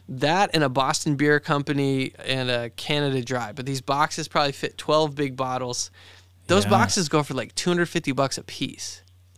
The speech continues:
Speaker 2: Golly, man.
Speaker 1: So, you know, boxes alone, probably two grand worth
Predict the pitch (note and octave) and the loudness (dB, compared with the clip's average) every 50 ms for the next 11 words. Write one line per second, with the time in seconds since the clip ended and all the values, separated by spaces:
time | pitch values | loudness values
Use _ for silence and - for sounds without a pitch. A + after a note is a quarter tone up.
0 | _ _ _ _ - - C#3 C#3 C#3+ C#3+ B2 G#2 G2 F#2+ G2+ A#2 C3+ C#3 C#3 C3 | _ _ _ _ -8 -6 -4 -2 0 0 0 0 -2 -2 -2 0 2 2 4 4
1 | A#2+ G#2+ G2 F#2 F#2+ G2+ A2 A2+ A#2 A#2 A#2 A#2 A#2 A2 - - D#3+ D3 C#3 C#3 | 4 2 2 0 -2 0 0 2 2 2 4 4 2 2 2 4 4 6 6 6
2 | C#3 C#3 C#3 C#3 - - _ _ _ - F#3 G3 F#3+ F3+ D#3+ D3+ D3+ C#3+ - - | 6 6 4 2 0 -2 _ _ _ 0 4 6 6 8 8 8 6 4 2 -2
3 | - _ _ _ _ _ - D3+ B2+ C#3+ C#3+ E3 G#3 - - - A3+ F#3+ G#3 F3 | -18 _ _ _ _ _ -14 -4 0 2 4 4 2 2 0 -2 -2 0 0 2
4 | D3 D#3 F3 F#3+ F#3+ F#3+ F#3 F3 - F3 D#3+ D#3+ D#3 E3 D#3+ D#3 D3+ - - - | 4 4 6 6 6 4 4 2 0 2 2 2 4 6 6 6 4 2 2 4
5 | D#3+ D#3+ D3+ C3+ C#3 C#3 C#3+ D3+ E3 F3+ F3+ F3+ G3 G3 G3+ A3 A3+ G3+ - - | 4 4 4 4 2 2 4 4 2 2 2 2 4 4 4 4 2 0 -6 -16